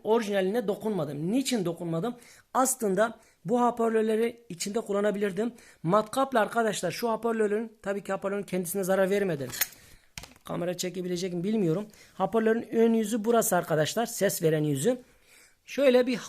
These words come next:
kutunun içine hapsedilmiş. Siz, bu silikonlar sizi yanıltmasın arkadaşlar.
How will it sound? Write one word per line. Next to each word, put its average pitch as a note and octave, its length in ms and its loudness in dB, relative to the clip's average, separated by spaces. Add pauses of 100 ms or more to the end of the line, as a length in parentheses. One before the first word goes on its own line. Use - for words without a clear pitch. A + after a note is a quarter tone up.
kutunun A3+ 300 0
içine B3 240 0
hapsedilmiş. E3+ 640 0
Siz, - 380 -12 (120)
bu A3+ 320 -4
silikonlar A3 640 2
sizi G3+ 240 -4
yanıltmasın G#3+ 480 2
arkadaşlar. E3 500 -2